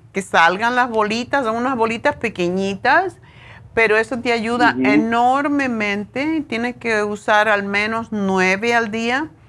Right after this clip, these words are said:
Speaker 1: Y viene en esta forma
Speaker 2: Ok.
Speaker 1: difícil de sacarla porque no se deben de tocar, ni con los labios.
Speaker 2: Ah,
Speaker 1: O sea,
Speaker 2: ok,
Speaker 1: que tiene
Speaker 2: ok.
Speaker 1: una tapita y entonces le das vuelta y te sale una bolita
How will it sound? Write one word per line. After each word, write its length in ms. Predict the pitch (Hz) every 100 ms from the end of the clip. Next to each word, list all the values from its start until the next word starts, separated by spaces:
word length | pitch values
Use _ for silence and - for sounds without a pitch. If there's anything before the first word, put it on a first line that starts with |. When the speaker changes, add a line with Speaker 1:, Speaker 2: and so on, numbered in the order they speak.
| - - - - - - - -
Speaker 1:
Y 140 | 233
viene 360 | 220 240 277 339
en 100 | 311
esta 300 | 277 311 277
forma 500 | - 233 233 240 226
Speaker 2:
Ok. 60 | -
Speaker 1:
difícil 540 | 262 233 247 269 233
de 100 | 214
sacarla 720 | 254 185 214 196 214 214 220
porque 340 | 196 196 202 196
no 160 | 202
se 120 | 214 214
deben 380 | 202 214 208
de 100 | 185
tocar, 600 | 185 180 180 208 190 147 - - - - -
ni 240 | - 220 214
con 220 | 214 190
los 160 | 196 202
labios. 520 | 214 214 196 170 120
Speaker 2:
Ah, 60 | 233
Speaker 1:
O 60 | 226
sea, 140 | 214
Speaker 2:
ok, 60 | -
Speaker 1:
que 60 |
tiene 180 | 214 220
Speaker 2:
ok. 60 | 247
Speaker 1:
una 80 |
tapita 720 | 311 302 254 240 247 - 262 226
y 40 |
entonces 380 | 175 185 196 202
le 80 | 196
das 180 | 196 214
vuelta 580 | 220 208 208 202 214 202
y 80 |
te 120 | 185 180
sale 240 | 190 190
una 160 | 220 233
bolita 720 | 240 208 185 175 196 208 214